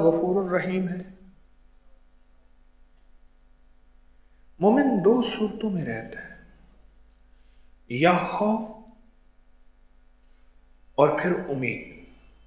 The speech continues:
میں کہ خوف ایسا ہو، حضرت عمر رضی اللہ تعالیٰ عنہ امیر المومنین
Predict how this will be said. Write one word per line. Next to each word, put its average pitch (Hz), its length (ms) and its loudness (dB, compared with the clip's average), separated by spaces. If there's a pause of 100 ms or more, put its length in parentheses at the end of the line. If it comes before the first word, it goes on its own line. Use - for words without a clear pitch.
(1600)
میں 226 220 8
کہ 240 120 6
خوف 247 380 6
ایسا 220 320 4
ہو، 127 140 6 (1160)
حضرت 156 240 -6
عمر 220 180 2
رضی 170 220 4
اللہ 156 300 4 (180)
تعالیٰ 131 240 6
عنہ 143 300 0
امیر 139 260 -2
المومنین 123 720 -4